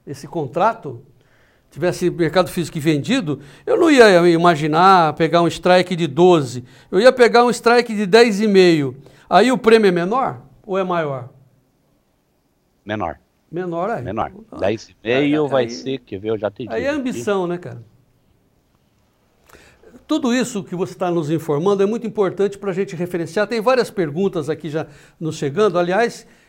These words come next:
Speaker 1: eh, nós vamos ter
Speaker 2: É,
Speaker 1: um
Speaker 2: uma de-,
Speaker 1: Hum.
Speaker 2: uma call de dez e meio
Speaker 1: Hum.
Speaker 2: custa cinco centavos
Speaker 1: Que isso?
Speaker 2: por bushel.
Speaker 1: Em
Speaker 2: Cinco
Speaker 1: reais
Speaker 2: centavos
Speaker 1: seria,
Speaker 2: por bushel.
Speaker 1: em reais por saca seria quanto?
Speaker 2: É.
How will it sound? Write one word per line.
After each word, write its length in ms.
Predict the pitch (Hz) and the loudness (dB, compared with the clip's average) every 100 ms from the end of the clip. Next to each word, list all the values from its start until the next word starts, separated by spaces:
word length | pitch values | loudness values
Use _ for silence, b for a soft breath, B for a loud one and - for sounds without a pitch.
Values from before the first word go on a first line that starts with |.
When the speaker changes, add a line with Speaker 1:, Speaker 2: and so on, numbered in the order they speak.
| - | -10
Speaker 1:
eh, 240 | 170 180 | -4 -2
nós 160 | 180 180 | -2 -2
vamos 200 | 220 220 | -4 -6
ter 280 | - 226 220 | -6 0 2
Speaker 2:
É, 100 | 101 | 2
Speaker 1:
um 60 | |
Speaker 2:
uma 140 | 139 156 | 0 -6
de-, 180 | 151 135 _ - | -8 -10 _ -18
Speaker 1:
Hum. 120 | 139 127 _ _ _ _ _ - | -18 -18 _ _ _ _ _ -14
Speaker 2:
uma 320 | 117 113 98 | -4 -2 -2
call 300 | - 135 165 | -2 -2 -2
de 100 | 143 | -4
dez 380 | 113 120 139 - | -2 -2 -2 -6
e 60 | |
meio 480 | 90 98 147 117 76 - | -10 -8 -6 -8 -10 -6
Speaker 1:
Hum. 260 | 165 123 - _ _ _ _ _ _ _ _ _ _ _ _ _ _ | -6 -6 -12 _ _ _ _ _ _ _ _ _ _ _ _ _ _
Speaker 2:
custa 600 | 120 135 - 131 123 120 | -18 -16 -2 0 0 -2
cinco 720 | - - - - - 175 185 | -2 -2 -2 -4 -6 -12 -10
centavos 680 | - 107 80 73 - - - _ _ _ _ _ | -12 -12 -12 -14 -18 -20 -20 _ _ _ _ _
Speaker 1:
Que 100 | 277 | -12
isso? 440 | 190 135 151 - _ _ | -10 -12 -14 -20 _ _
Speaker 2:
por 120 | - 110 | -6 -6
bushel. 340 | 107 - 80 _ _ _ _ | -8 -12 -20 _ _ _ _
Speaker 1:
Em 100 | 190 | -6
Speaker 2:
Cinco 60 | 190 | -2
Speaker 1:
reais 280 | 185 202 233 | 0 0 -2
Speaker 2:
centavos 280 | 139 226 226 | -2 -2 -2
Speaker 1:
seria, 140 | 226 220 | -4 -4
Speaker 2:
por 60 | |
bushel. 180 | 202 185 - | -6 -10 -6
Speaker 1:
em 40 | 214 | -2
reais 240 | 220 220 | 0 -2
por 160 | 226 214 | -2 -2
saca 380 | - 233 247 226 | 4 4 4 -2
seria 320 | 233 220 202 | -2 -2 -2
quanto? 280 | 185 151 | -2 -4
Speaker 2:
É. 120 | 101 | -4